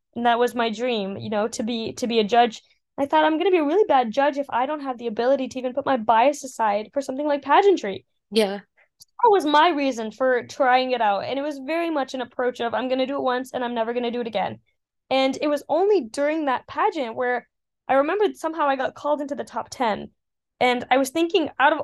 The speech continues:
Speaker 1: all the women here, you know, out of all the, it was the junior teen category, so I was a little bit younger, but out of all the people here, like, how did I get in the top ten? Because, you know, I had flip-flops, I didn't wear any makeup,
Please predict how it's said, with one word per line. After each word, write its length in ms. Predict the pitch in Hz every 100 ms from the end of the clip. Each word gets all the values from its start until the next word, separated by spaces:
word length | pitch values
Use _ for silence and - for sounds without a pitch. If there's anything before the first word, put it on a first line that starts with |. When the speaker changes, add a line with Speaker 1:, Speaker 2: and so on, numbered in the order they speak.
| -
Speaker 1:
all 480 | 339 415 440 480
the 140 | 466 415
women 260 | 381 370 359
here, 360 | 294 233 208
you 140 | - 269
know, 160 | 247
out 140 | - 294
of 80 | 294
all 260 | 339 392
the, 180 | 381 320 330
it 280 | 311 285 285
was 100 | 277
the 100 | 254
junior 360 | 226 294 294
teen 200 | 220 240
category, 460 | 226 226 220 190 185
so 140 | -
I 20 |
was 80 | 220
a 60 | 240
little 160 | 247
bit 80 | 233
younger, 280 | 233 226 214
but 160 | 208 -
out 80 | 269
of 80 | 285
all 200 | 370 440
the 60 |
people 280 | 403 330 330
here, 340 | 247 330 320 285 _ _ -
like, 220 | 254 254 _ _
how 160 | 330
did 100 | 415
I 160 | 320 359
get 140 | 330
in 100 | 254
the 60 | 220
top 240 | 214 208
ten? 260 | - 208 -
Because, 360 | - 277 277 254
you 80 | 262
know, 80 | 262
I 120 | 233
had 200 | 240 -
flip-flops, 680 | 330 285 - 285 277 277 247
I 60 |
didn't 180 | 226 262
wear 100 | 285
any 120 | 277
makeup, 640 | 262 240 247 254 254 254